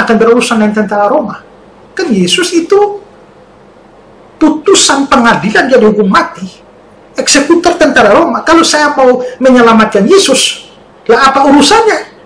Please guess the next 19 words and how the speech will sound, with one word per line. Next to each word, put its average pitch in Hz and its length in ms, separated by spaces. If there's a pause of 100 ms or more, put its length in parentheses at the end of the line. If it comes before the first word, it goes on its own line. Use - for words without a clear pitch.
(640)
Saya 370 240
bukan 370 240
Kristen. 339 400 (880)
Saya 370 240
nggak 311 160
kenal 302 240
Yesus. - 480
Ngapain 277 480
saya 214 440 (920)
mengorbankan 214 800
jiwa 185 240
saya 180 340 (400)
untuk 180 300
menyelamatkan 143 560
Yesus? - 320 (2000)
Kalau 196 240
begitu 277 320
pilihan 233 320
saya 370 200